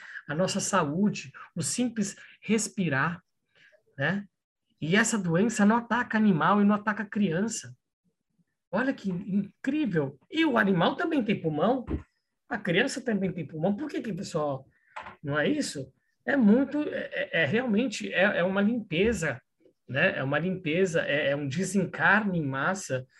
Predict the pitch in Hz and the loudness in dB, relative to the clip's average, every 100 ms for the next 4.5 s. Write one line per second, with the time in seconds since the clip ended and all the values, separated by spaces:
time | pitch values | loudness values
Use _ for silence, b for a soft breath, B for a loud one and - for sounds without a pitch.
0 | b b _ _ 127 165 202 139 135 123 | b b _ _ -2 0 -2 -4 -6 0
1 | 180 190 170 165 - 147 123 143 185 185 | 0 0 -4 -4 -8 -8 -4 0 0 0
2 | 143 123 127 b b - 139 143 127 131 | -2 -6 -10 b b -4 0 2 2 0
3 | 131 120 - 143 170 160 139 127 120 143 | -2 -2 -4 2 2 2 -2 -2 2 2
4 | 165 135 131 120 113 | 2 2 0 -2 -6